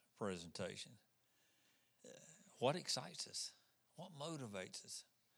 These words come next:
We need to adjust a little bit. Uh, Tommy told me he met my neighborhood buddy the other day, and yet again he prayed for him to be released from alcohol. Uh,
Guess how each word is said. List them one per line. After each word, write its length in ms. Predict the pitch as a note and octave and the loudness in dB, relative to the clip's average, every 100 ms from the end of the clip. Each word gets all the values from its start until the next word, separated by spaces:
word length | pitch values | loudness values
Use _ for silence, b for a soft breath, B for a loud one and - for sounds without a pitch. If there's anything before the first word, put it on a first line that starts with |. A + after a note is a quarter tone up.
| b - | b -2
We 140 | C#3 | 0
need 220 | D#3+ D3 | 2 2
to 100 | A#2 | 4
adjust 480 | F#2 G2 B2 C3 - | 4 6 8 8 4
a 60 | F#2 | 2
little 240 | F2+ E2+ | 2 2
bit. 260 | E2+ F2 - - _ _ _ _ b b b b b b b b - | -2 -4 -8 -20 _ _ _ _ b b b b b b b b -10
Uh, 40 | - - G#2 G#2+ - _ - | -6 -6 -8 -16 -20 _ -18
Tommy 300 | - A#2 B2 | 2 4 4
told 260 | G#2+ A2+ G#2+ | 4 4 4
me 60 | G2+ | 2
he 160 | G#2+ | 2
met 240 | G2+ G#2+ G#2 | 2 2 2
my 260 | G2 F#2 F2+ - - | 2 2 0 -6 -2
neighborhood 460 | G2+ G2+ G2 G2+ F#2+ | 2 2 2 2 4
buddy 300 | A2+ G#2 E2+ F2 - _ b b b b - | 4 4 0 -4 -20 _ b b b b -4
the 140 | G2 | 2
other 220 | F#2+ F#2 | 2 2
day, 320 | F#2 F#2+ F#2 - - b b b b b b - | 2 2 0 -4 -16 b b b b b b -4
and 240 | F#2 F2+ | 0 2
yet 200 | G2 A#2 | 8 8
again 320 | A#2 C#3 D#3 | 8 4 4
he 120 | C3 G#2 | 4 2
prayed 360 | - A2+ A2+ | 4 4 4
for 200 | - E2+ | -2 -4
him 120 | D#2+ D#2+ | -4 -8
to 80 | E2 | -4
be 260 | F2+ F#2 F#2 - - | 0 0 -2 -10 -12
released 600 | F2+ F2+ F#2 G2+ G2+ - | -4 0 2 2 2 0
from 160 | G2+ G2 | 0 2
alcohol. 580 | G2 G2 D#2+ D2+ D2 - - - _ _ _ b b b b b b - | 2 2 -2 -8 -10 -14 -20 -20 _ _ _ b b b b b b -12
Uh, 280 | F#2 F#2 | -8 -8